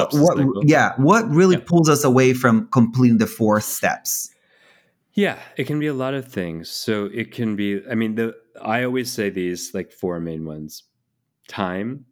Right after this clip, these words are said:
Speaker 1: space, permission, support,
Speaker 2: Mm-hmm.
Speaker 1: space,
Speaker 2: Mm-hmm.
Speaker 1: interest. You know, like,
Speaker 2: Mm-hmm.
Speaker 1: those, that's more
Speaker 2: Mm-hmm.
Speaker 1: than four. But,
Speaker 2: Mm-hmm.
Speaker 1: um,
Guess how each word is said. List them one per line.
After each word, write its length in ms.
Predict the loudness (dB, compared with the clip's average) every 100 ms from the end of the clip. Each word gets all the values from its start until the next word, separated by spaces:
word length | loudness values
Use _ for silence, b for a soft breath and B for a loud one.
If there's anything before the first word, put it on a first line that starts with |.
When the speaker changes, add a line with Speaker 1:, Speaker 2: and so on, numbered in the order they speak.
| _ _ _
Speaker 1:
space, 800 | -18 -6 -4 -4 -8 -14 -18 _ _ _ _ _
permission, 840 | -8 -6 -6 -6 -6 -8 -8 -14 _ _ _ _
support, 840 | -16 -16 -12 -8 -6 -4 -8 -12 _ _ _ _ _ _ _
Speaker 2:
Mm-hmm. 120 | -8
Speaker 1:
space, 960 | -8 -10 -8 -6 -4 -6 -6 -12 -16 -20 _ _ _ -6
Speaker 2:
Mm-hmm. 40 |
Speaker 1:
interest. 640 | -2 -2 -4 -6 -12 -12 -6
You 140 | 0
know, 120 | 0 0
like, 160 | -2
Speaker 2:
Mm-hmm. 120 | -2
Speaker 1:
those, 260 | -2 0 2
that's 140 | 0
more 100 | -2 -4
Speaker 2:
Mm-hmm. 80 |
Speaker 1:
than 80 | -6
four. 220 | -8 -8 -8
But, 240 | -8 -4
Speaker 2:
Mm-hmm. 420 | 0 2 0 0
Speaker 1:
um, 440 | -2 -2 -4 -6